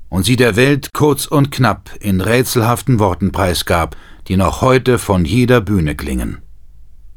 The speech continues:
Antonius: "In den Alpen, sagt man, hast du sonderbares Fleisch gegessen,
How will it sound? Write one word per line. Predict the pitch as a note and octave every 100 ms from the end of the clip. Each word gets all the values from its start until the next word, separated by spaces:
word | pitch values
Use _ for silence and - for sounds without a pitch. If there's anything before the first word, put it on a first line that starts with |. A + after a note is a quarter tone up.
| - - - - - -
Antonius: | F#2+ G#2 A2+ B2+ B2+ B2+ B2 - - - - - - - - - - - - - - -
"In | A#2
den | B2 B2
Alpen, | A#2 D#3 D#3 D#3+ D3+
sagt | - C#3+ C3+ -
man, | C3 C3 B2
hast | C3 -
du | A#2+
sonderbares | G#2+ D3 C#3+ C3 B2+ B2 B2+
Fleisch | - C3 D3+ D3+
gegessen, | - A#2+ D#2 - D2+ B1